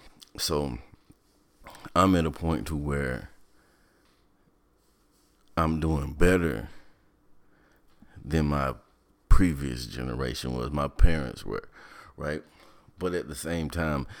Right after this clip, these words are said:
imagine where I would be if I hadn't had to start at square one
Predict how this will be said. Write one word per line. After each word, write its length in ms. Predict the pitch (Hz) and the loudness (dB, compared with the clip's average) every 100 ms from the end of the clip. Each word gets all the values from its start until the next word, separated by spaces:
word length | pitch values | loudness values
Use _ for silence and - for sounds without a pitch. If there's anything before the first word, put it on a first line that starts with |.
| - - | -20 -6
imagine 480 | 76 85 92 85 80 | 0 2 2 2 0
where 120 | 76 | 0
I 80 | 73 | 0
would 300 | 71 69 64 | -2 -4 -6
be 160 | 76 71 | -6 -6
if 180 | 67 | -4
I 180 | 76 73 | -4 -2
hadn't 500 | 73 78 71 58 67 | -4 -4 -6 -6 -6
had 320 | 69 71 67 | -4 -4 -6
to 140 | - 50 | -10 -6
start 440 | - - 69 50 - - - _ _ _ _ _ _ _ _ _ | -6 -2 -4 -4 -12 -20 -20 _ _ _ _ _ _ _ _ _
at 220 | 71 65 - - - | -6 -6 -8 -18 -12
square 420 | - - 80 73 | -10 -4 -2 -2
one 380 | 69 78 67 | 0 -2 -2